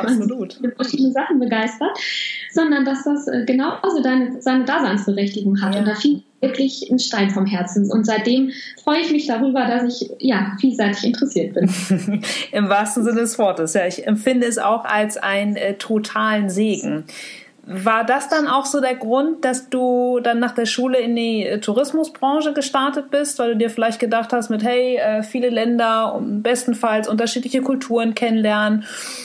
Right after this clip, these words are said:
Speaker 1: unterschiedliche Tätigkeiten, konzeptionell arbeiten, kreativ, Dienstleistung oder wie ging das bei dir so nach der Schule los und warum?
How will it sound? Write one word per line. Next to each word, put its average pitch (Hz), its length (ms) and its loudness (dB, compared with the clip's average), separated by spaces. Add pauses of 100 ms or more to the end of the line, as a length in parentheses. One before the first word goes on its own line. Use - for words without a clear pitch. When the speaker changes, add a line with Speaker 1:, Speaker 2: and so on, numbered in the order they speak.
(140)
Speaker 1:
unterschiedliche 247 600 0
Tätigkeiten, 214 1300 0 (120)
konzeptionell 233 720 2
arbeiten, 214 600 0
kreativ, 233 1000 -2
Dienstleistung 214 840 2
oder 196 580 0
wie 180 400 -4
ging 214 180 0
das 214 220 0
bei 202 100 2
dir 208 140 2
so 208 100 2
nach 196 160 0
der 196 120 0
Schule 196 280 2
los 190 340 0
und 143 140 -4
warum? 135 440 -6